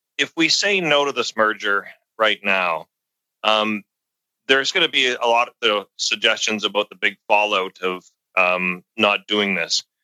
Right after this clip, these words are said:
What do you think is, you know, going to take place next? Um, I know it's a big crystal balling in that, but we've seen Rogers make a play already on, uh, Cogeco, a hostile takeover. We've seen now this as,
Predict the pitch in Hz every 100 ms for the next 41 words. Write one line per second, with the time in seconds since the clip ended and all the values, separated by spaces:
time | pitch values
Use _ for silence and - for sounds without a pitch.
0 | _ _ _ _ _ _ _ 131 143 220
1 | - 147 127 - 131 117 107 98 - -
2 | _ _ - 107 104 101 _ _ _ _
3 | _ _ _ _ - 120 113 101 104 -
4 | - 104 101 104 98 - - 104 101 104
5 | 123 123 123 - - _ _ 117 107 135
6 | 123 _ _ _ 120 - 98 104 107 104
7 | 98 95 101 113 120 123 180 143 135 127
8 | 117 117 - 120 110 104 104 101 101 -
9 | 98 98 95 95 _ _ _ _ 95 -
10 | 120 104 98 82 76 _ - 101 110 113
11 | 117 104 98 92 90 80 73 _ 110 110
12 | - 143 143 143 123 _ _ 110 120 120
13 | 120 107 107 - - - - 95 95 95
14 | -